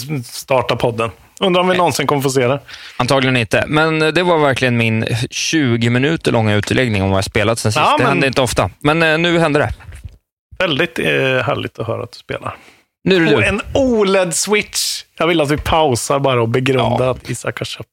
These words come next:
Speaker 1: en oled Switch. Det är
Speaker 2: Det var ett
Speaker 1: otroligt.
Speaker 2: hjärtligt skratt från dig. Det tyckte jag var kul.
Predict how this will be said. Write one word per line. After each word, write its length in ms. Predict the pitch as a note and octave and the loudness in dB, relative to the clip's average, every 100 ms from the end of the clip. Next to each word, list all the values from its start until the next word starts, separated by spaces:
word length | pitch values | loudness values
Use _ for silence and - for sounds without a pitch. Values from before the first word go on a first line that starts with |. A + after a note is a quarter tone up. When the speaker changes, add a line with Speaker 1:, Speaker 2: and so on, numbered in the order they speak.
| - | -20
Speaker 1:
en 60 | B2 _ | -20 _
oled 160 | _ | _
Switch. 180 | - - - | -20 -18 -8
Det 60 | |
är 40 | B2+ | 0
Speaker 2:
Det 60 | |
var 20 | D#3 | 2
ett 40 | |
Speaker 1:
otroligt. 160 | E3 G#2+ | 2 0
Speaker 2:
hjärtligt 440 | G3 - - F#3+ | 0 0 0 -2
skratt 320 | - F#3 G3+ - | 0 0 0 0
från 180 | D#3 | 0
dig. 140 | A2+ G#2 | 0 0
Det 100 | A#2+ | 0
tyckte 240 | D3+ C3+ | 0 0
jag 40 | A#2 | 0
var 60 | |
kul. 220 | G2+ F2+ | 0 -2